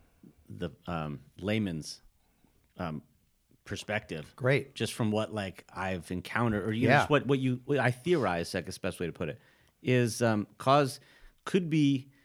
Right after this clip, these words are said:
Speaker 1: medical, could be something that's just in your, uh, that,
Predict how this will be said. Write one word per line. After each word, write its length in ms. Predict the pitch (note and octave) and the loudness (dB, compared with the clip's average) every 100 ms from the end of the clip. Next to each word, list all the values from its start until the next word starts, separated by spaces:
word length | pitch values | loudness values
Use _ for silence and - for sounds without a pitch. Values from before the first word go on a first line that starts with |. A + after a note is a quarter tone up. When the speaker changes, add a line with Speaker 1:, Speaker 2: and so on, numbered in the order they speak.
| _ _ | _ _
Speaker 1:
medical, 540 | - A2 G2+ F#2 A2+ C#3+ | 0 2 2 0 -4 -4
could 140 | D3+ | 0
be 80 | B2 | 0
something 340 | - A#2 G#2+ | 0 -2 -2
that's 140 | F#2+ F2+ | -4 -4
just 300 | - F2 - - - | -4 -6 -10 -12 0
in 160 | A#2 | 2
your, 480 | A2+ G#2 G2 F#2 F2 | 4 2 2 0 -2
uh, 220 | F2 E2+ D#2+ | -4 -6 -6
that, 200 | E2 F#2 | -8 -10